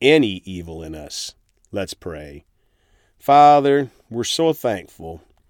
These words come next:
that you showed us how awesome heaven is. Father, help us not to focus so much on this earth, that we just focus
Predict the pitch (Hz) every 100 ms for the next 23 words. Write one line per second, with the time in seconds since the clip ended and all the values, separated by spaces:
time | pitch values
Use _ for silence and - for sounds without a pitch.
0 | _ _ _ - - - 101 - 113 104
1 | 92 101 90 92 95 - - 104 98 92
2 | 85 82 76 76 - - _ _ _ _
3 | _ _ _ _ _ _ _ - 131 131
4 | 135 131 160 220 147 - 123 - 101 -
5 | 113 - 95 - 127 135 123 - 98 101
6 | 104 107 - - 78 - - _ _ _
7 | _ _ _ _ _ _ _ - 101 104
8 | 110 - 131 - 107 - -